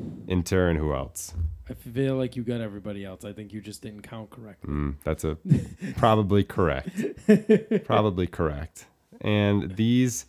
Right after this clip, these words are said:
Speaker 1: twelve founding members of the Super League are now being threatened to be kicked out of the Champions League, kicked out of the Europa League.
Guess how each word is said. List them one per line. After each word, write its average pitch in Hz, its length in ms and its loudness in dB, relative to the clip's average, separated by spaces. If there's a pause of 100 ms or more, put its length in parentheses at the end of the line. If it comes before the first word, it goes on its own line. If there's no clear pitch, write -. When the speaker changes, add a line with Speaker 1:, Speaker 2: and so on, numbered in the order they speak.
(580)
Speaker 1:
twelve 135 480 6
founding 135 580 8
members 110 400 8
of 90 120 2
the 95 80 4
Super 110 420 4
League 80 280 2
are 82 100 4
now 92 440 6 (560)
being 95 260 4
threatened 95 500 2
to 95 80 -2
be 85 120 0
kicked - 260 -4
out 95 120 4
of 101 60 0
the 107 60 2
Champions 78 480 0
League, 73 280 -2 (160)
kicked - 220 -6
out 85 120 4
of 78 60 0
the 80 80 -2
Europa 78 420 0
League. 73 380 -2